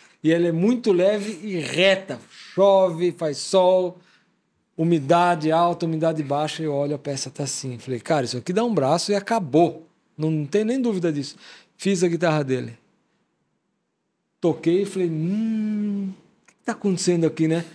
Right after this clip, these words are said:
Andando por toda a guitarra e tá, tá, tá, tá, tá, tá, tá, tá, tudo do mesmo volume, a mizinha, pem,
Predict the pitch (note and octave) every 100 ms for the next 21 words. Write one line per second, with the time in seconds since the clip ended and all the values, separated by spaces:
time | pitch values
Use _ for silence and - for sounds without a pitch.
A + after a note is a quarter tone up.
0 | - _ - D#3+ E3+ E3+ G3 F#3+ - D#3
1 | G3+ G3 D#3+ G#3 G3 E3 G#3 G#3 A3 A3
2 | A#3 A3+ A3 A3+ G#3+ G#3+ A3 - A3 G#3+
3 | G3 F#3+ F#3 E3 E3 E3 G3 F#3 - -
4 | - F3 F3+ D#3 G3+ G3